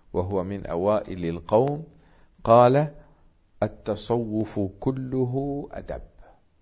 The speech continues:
وهكذا يكون العنوان الذي، آه، يغطي والذي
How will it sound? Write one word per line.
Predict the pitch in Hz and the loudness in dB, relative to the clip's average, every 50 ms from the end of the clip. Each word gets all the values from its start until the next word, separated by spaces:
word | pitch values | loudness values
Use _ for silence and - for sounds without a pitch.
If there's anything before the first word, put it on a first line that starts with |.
| _ _ _ - _ _ _ _ _ - - - | _ _ _ -20 _ _ _ _ _ -20 -16 -12
وهكذا | 90 87 85 101 110 113 110 110 - 110 98 90 101 104 101 104 104 110 131 - - - - - - _ _ - - - _ _ _ _ - | -12 -10 -8 -6 -6 -6 -8 -8 -8 -10 -10 -8 -6 -6 -6 -6 -6 -8 -12 -18 -20 -20 -20 -20 -20 _ _ -20 -20 -20 _ _ _ _ -8
يكون | 98 95 98 - 123 127 120 117 | -8 -8 -6 -6 -6 -6 -6 -6
العنوان | 107 98 90 80 80 95 98 104 107 107 101 95 87 82 80 78 78 - - - _ _ _ - _ _ _ _ _ - - _ - - | -8 -8 -8 -8 -10 -10 -10 -10 -8 -6 -6 -6 -8 -10 -12 -14 -16 -20 -20 -20 _ _ _ -20 _ _ _ _ _ -20 -20 _ -10 -8
الذي، | 107 107 107 110 107 104 95 104 107 104 104 104 104 104 101 98 - - - - _ _ _ _ _ - - - - | -6 -4 -4 -4 -4 -6 -6 -8 -8 -6 -6 -6 -6 -6 -8 -10 -14 -18 -20 -20 _ _ _ _ _ -20 -20 -16 -12
آه، | 104 98 98 95 92 - - - - - - - _ _ - | -10 -8 -6 -6 -8 -8 -10 -12 -16 -20 -20 -20 _ _ -6
يغطي | 110 110 104 - - 156 160 160 - - 135 127 113 107 104 101 95 92 90 87 80 80 - - - _ - - - _ - | -6 -4 -2 -2 -2 -2 -2 -4 -6 -4 -2 -2 -2 -2 -4 -6 -6 -8 -8 -10 -12 -14 -18 -20 -20 _ -20 -20 -20 _ -4
والذي | 101 101 107 113 113 110 107 95 104 113 110 110 107 107 104 107 104 101 | -2 -2 0 2 0 0 0 -2 -4 -8 -6 -6 -6 -8 -8 -8 -10 -12